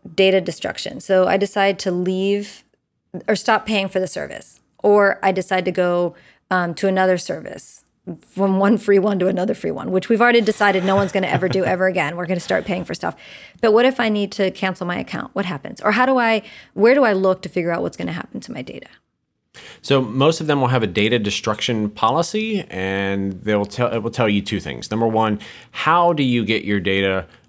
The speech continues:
Speaker 2: off of their platform? And number two, once you have canceled that service, how long is your data gonna remain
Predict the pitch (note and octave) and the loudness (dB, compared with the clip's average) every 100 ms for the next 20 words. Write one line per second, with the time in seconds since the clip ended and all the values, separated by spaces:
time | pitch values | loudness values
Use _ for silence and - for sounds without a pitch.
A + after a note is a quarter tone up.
0 | _ G2 F#2 - - F#2 D2+ D2+ D2+ D#2+ | _ 0 0 -2 -10 -10 -6 -6 -4 -6
1 | C2 - D2 A#1 D#2 - F#2 F#2 F2 G2 | -8 -8 -12 -10 -12 -10 -6 -4 -2 -2
2 | G#2 G2 - F3+ A2 A2 - - _ G2+ | -2 -2 2 4 4 0 -8 -20 _ 0
3 | B2+ C#3 - - - G2+ A#2 B2 B2+ B2 | 2 0 -4 -14 -10 -2 2 4 4 2
4 | G#2 G2 - D#3+ E3 A#2+ F#2+ F2 - F#2+ | 0 -2 0 2 2 0 0 -2 -4 -4
5 | F#2 - - D3+ D3+ A#2+ A2+ G#2+ G2+ G2 | -4 -8 -2 0 2 2 2 0 0 -2
6 | F#2+ F#2+ F#2 F#2+ F#2 F2 F2+ F2 E2+ | -2 -2 -2 -4 -4 -6 -4 -4 -4